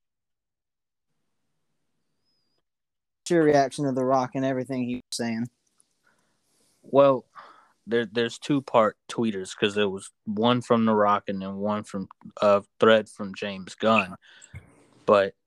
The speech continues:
Speaker 2: just in reaction to everything you just said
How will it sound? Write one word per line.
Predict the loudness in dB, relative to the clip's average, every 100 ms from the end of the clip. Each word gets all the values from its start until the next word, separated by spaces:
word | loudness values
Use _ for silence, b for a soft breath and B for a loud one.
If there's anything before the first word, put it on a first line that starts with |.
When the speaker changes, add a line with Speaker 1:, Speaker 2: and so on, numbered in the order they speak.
| -20 -18 -6
Speaker 2:
just | -2 -2 -4
in | -6
reaction | -4 -4 -4 -8 -8
to | -6
everything | -6 -6 -8 -8 -8
you | -8
just | -6 -6 -6 -2
said | 0 0 -4 -10